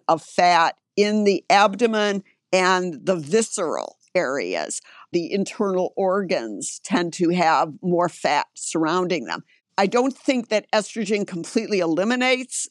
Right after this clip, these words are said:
that change in body composition that tends to occur during the menopause transition, that women are more likely to have the abdominal fat distribution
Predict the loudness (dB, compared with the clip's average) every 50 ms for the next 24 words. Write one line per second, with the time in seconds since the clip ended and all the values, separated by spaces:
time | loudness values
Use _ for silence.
0 | _ 0 2 4 4 4 4 2 _ -10 -4 -2 0 2 2 0 2 2 2 2
1 | 2 2 2 2 2 2 0 -2 -2 -2 -2 0 -2 -2 0 -2 -2 0 -2 -2
2 | 0 0 -2 -2 -4 -8 -4 -4 -2 -2 -2 -4 -6 -10 -8 -2 0 0 2 2
3 | 0 0 -2 -4 -4 -4 -6 -6 -6 -4 -2 0 0 2 0 -2 -2 -6 -10 -20
4 | -20 -20 -20 _ _ 0 2 4 4 4 4 4 2 2 2 4 2 2 2 2
5 | 4 4 4 2 0 -2 0 2 2 2 2 0 0 0 2 2 2 2 2 0
6 | 2 2 0 0 2 0 0 2 2 0 -2 -2 0 0 2 2 2 0 -2 -2
7 | -2 0 2 2 0 0 -2 -2 0 0 0 -2 -6 _ _ _ _ -2 0 2
8 | 4 6 6 6 4 2 2 -2 -2 -2 0 -2 -2 0 0 -2 -2 -2 -4 -4
9 | -4 -2 0 0 0 -2 -4 _ -4 -4 -4 -4 -6 -4 -4 -4 -2 -2 -2 -2
10 | -2 -2 -2 -2 0 0 0 -2 -4